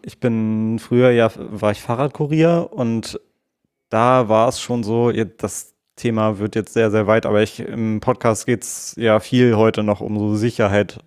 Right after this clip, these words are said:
und so weiter im Straßenverkehr auch im Prinzip. Ähm, ja, also Fahrradstraßen sind meiner Meinung nach genauso gefährlich wie andere Straßen, genauso wie, äh, wenn du jetzt irgendwie auf einer,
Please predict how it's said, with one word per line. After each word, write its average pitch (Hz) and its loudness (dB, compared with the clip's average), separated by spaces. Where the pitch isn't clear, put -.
und 107 -20
so 107 -2
weiter 104 4
im 98 -4
Straßenverkehr 107 0
auch 101 -2
im 104 -20
Prinzip. 139 -6
Ähm, 107 0
ja, 117 2
also 107 0
Fahrradstraßen 123 0
sind 135 -2
meiner 123 0
Meinung 127 2
nach 123 2
genauso 123 2
gefährlich 117 -2
wie 117 -2
andere 113 -2
Straßen, 107 -2
genauso 113 2
wie, 120 0
äh, 110 2
wenn 117 2
du 113 0
jetzt 110 0
irgendwie 113 -2
auf - -4
einer, 104 2